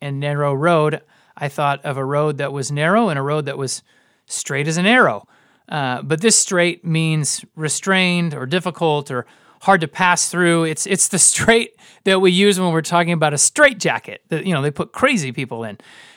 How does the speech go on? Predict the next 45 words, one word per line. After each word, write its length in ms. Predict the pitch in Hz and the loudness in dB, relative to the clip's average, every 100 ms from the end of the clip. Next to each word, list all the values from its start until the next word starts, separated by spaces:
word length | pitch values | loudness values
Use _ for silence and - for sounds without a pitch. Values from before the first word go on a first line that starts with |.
| _ | _
and, 240 | 175 160 156 | -4 -4 -2
and 200 | 170 160 | -2 0
not 200 | 160 156 | 0 -2
so 100 | 151 | -4
much 180 | 135 - | -6 -8
the 60 | |
straight 300 | - 156 135 | -8 -6 -6
that's 140 | 127 - | -6 -12
<laughs> 20 | |
talking 300 | - - 160 | -14 -6 -4
about, 300 | 135 120 - | -2 -4 -6
like, 140 | 127 | -12
a 60 | - | -10
straight 300 | - 131 120 | -10 -8 -8
edge 180 | 120 117 | -8 -8
we 100 | 113 | -10
use 180 | 110 | -12
to 100 | - | -16
draw 200 | 123 110 | -14 -12
a 60 | 107 | -12
straight 260 | - 107 113 | -14 -16 -14
line. 280 | 107 104 | -12 -12
But 140 | 110 - _ - - - - - - - - - | -14 -18 _ -20 -20 -20 -20 -20 -20 -20 -20 2
anyhow, 300 | 254 277 180 | 4 6 4
I 100 | 196 | 2
think 220 | 185 339 349 | 2 2 2
of 80 | |
this 140 | 277 226 | 0 0
passage 540 | - 190 175 175 143 | 2 2 2 -2 -6
coming 380 | - 240 294 208 | -6 -4 -2 0
up 260 | 165 151 _ - | 0 -2 _ -6
in 200 | 190 196 | -2 0
my 360 | 180 156 139 - - | 0 0 -4 -8 -10
church 340 | - 170 - | -4 -4 -4
life, 400 | 147 123 135 - _ _ _ _ _ _ 202 | -4 -4 -4 -10 _ _ _ _ _ _ -2
and 240 | 190 185 | 0 0
typically 540 | - 320 349 339 208 | -4 -2 -4 0 2
when 240 | 185 175 190 | 2 0 -2
it, 100 | - | -2
it 160 | 190 185 | -4 -4
would 180 | 170 - | -4 -8
come 260 | - 240 | -4 -2
up, 280 | 156 131 - _ - | 0 -2 -6 _ -6
it 200 | 196 196 | -6 -2
was, 320 | 202 160 | -2 -2